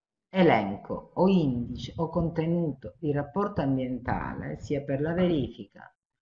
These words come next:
per me è un unicum, ve l'ho detto già prima, io parto dall'articolo dodici e vado a raffica, qualsiasi si-, sia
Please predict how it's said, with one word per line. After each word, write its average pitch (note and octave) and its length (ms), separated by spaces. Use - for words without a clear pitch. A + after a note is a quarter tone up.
per B2+ 140
me D#3 180
è E3 40
un D#3+ 120
unicum, C#3 680
ve C#3+ 80
l'ho C#3 120
detto D#3 380
già D3+ 180
prima, D3+ 440
io F3 240
parto A3 640
dall'articolo D3 640
dodici G3+ 720
e E3 160
vado F#3+ 360
a F#3 60
raffica, E3 680
qualsiasi F3 460
si-, F3 280
sia G#3+ 380